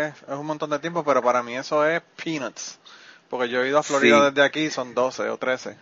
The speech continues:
Speaker 1: so.
Speaker 2: Bueno, si tú vas a, si tú cruzas Cuba completa,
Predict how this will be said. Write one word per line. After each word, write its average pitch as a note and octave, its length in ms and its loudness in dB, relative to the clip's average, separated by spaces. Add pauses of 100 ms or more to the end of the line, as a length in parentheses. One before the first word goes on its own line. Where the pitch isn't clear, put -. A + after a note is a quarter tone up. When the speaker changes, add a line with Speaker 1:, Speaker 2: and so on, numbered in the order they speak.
Speaker 1:
so. G2+ 300 -10 (720)
Speaker 2:
Bueno, D3 340 8
si C3+ 160 -4
tú D#3 140 6
vas G3 220 12
a, - 80 -12
si - 160 -2
tú E3+ 140 2
cruzas G3 500 6
Cuba F3 380 6
completa, D3 720 -2